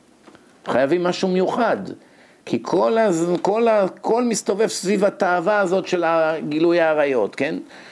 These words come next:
ומה עם הקנאה והתאווה והעושק הנמשכים מכל מה שהוא יקר על האדם להשיגו? חבר שלך יש לך, אז אתה גם מתחיל ל-, ל-, ל-,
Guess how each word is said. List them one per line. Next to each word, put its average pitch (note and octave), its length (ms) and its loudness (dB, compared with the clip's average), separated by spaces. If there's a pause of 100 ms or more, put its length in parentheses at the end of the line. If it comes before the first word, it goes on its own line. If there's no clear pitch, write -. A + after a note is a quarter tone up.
(1120)
ומה E3+ 220 2
עם A3+ 180 0
הקנאה G#3+ 680 0 (160)
והתאווה F#3 1040 0
והעושק F3 800 0
הנמשכים F3+ 720 -2
מכל G3+ 320 -2
מה G3 140 -2
שהוא G3 240 0
יקר F#3+ 400 0
על F3+ 120 2
האדם E3+ 360 0
להשיגו? D#3+ 640 0 (120)
חבר E3+ 260 0
שלך - 280 -2
יש F3 160 -2
לך, - 100 0
אז F3+ 180 2
אתה E3+ 180 0
גם F3 200 0
מתחיל F3 300 0
ל-, E3+ 600 2
ל-, D#3+ 40 4
ל-, E3 400 0